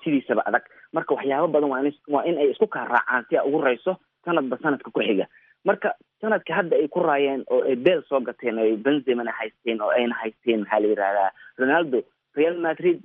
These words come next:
waxaa la dhihi karaa ciyaaraha qaar, een, een, nasiib bay lahayd oo waa, waa ka soo gudubtay. Marka laakiin saddexdaas ciyaartooy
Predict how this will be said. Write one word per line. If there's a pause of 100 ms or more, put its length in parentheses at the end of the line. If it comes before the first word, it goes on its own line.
waxaa
la
dhihi
karaa
ciyaaraha (100)
qaar, (240)
een, (260)
een,
nasiib
bay
lahayd
oo
waa,
waa
ka
soo
gudubtay. (240)
Marka
laakiin
saddexdaas
ciyaartooy